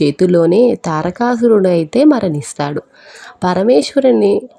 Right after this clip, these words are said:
పర్వతరాజు ఇంట పార్వతీగా జన్మించింది. ఆమె శివుని తప్ప ఇంకెవరిని వివాహం ఆడను అని ఖచ్చితంగా అయితే చెప్పేసింది. శివుడు విరాగి అయి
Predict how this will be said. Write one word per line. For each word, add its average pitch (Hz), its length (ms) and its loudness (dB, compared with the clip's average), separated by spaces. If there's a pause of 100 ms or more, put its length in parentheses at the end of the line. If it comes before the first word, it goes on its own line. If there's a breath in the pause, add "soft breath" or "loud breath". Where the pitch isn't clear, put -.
(180)
పర్వతరాజు 190 760 -2
ఇంట 170 300 -2
పార్వతీగా 180 840 -2
జన్మించింది. 151 800 -2 (440 soft breath)
ఆమె 220 280 0
శివుని 185 440 0
తప్ప 233 340 -6
ఇంకెవరిని 180 880 -2
వివాహం 180 560 -2
ఆడను 160 480 -2
అని 175 200 -2
ఖచ్చితంగా 202 640 -4
అయితే 180 480 -4 (120)
చెప్పేసింది. 147 640 -4 (640 soft breath)
శివుడు 240 640 0
విరాగి 196 640 0
అయి 214 220 -4